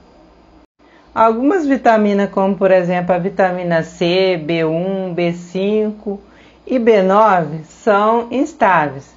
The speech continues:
à presença de calor, ou seja, são perdidas quando submetidas ao aquecimento. Portanto, devemos ter alguns cuidados na absorção dos alimentos para evitar a perda de nutrientes.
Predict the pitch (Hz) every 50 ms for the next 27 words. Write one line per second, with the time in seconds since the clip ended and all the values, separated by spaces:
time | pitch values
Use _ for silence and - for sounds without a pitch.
0 | - - - 170 170 170 180 190 196 190 180 170 180 175 185 180 180 196 180 190
1 | 202 - 254 247 262 269 277 196 185 180 180 196 220 262 277 - - 196 165 151
2 | 139 127 143 147 - - - 196 208 233 247 240 302 240 233 233 214 170 165 190
3 | 196 185 170 151 160 156 156 - - 190 190 196 208 226 226 226 - 226 208 226
4 | 220 226 233 240 240 240 - 233 220 220 202 214 214 214 220 220 220 - - 240
5 | 233 240 - 294 302 285 269 196 180 180 185 - - - _ - - - - _
6 | _ _ _ 202 202 202 202 190 202 - 185 180 185 190 208 220 - 240 208 233
7 | 233 233 220 226 233 247 269 262 254 - 254 254 262 277 269 262 240 233 262 277
8 | 294 294 - - 311 302 233 190 214 202 202 208 208 220 214 220 226 226 220 220
9 | 226 247 277 285 - - _ _ _ _ _ _ _ _ _ _ _ _ _ _
10 | _ _ _ _ _ _ _ _ _ _ _ _ _ _ _ _ _ _ _ _
11 | _ _ _ _ 190 185 - - 240 208 208 202 190 190 202 202 202 208 220 220
12 | 214 208 208 220 220 214 233 220 214 220 226 226 247 240 233 - 233 233 240 240
13 | 240 - 226 214 240 240 208 226 214 220 240 240 240 247 240 240 294 240 208 208
14 | 196 196 180 175 175 175 175 - - - -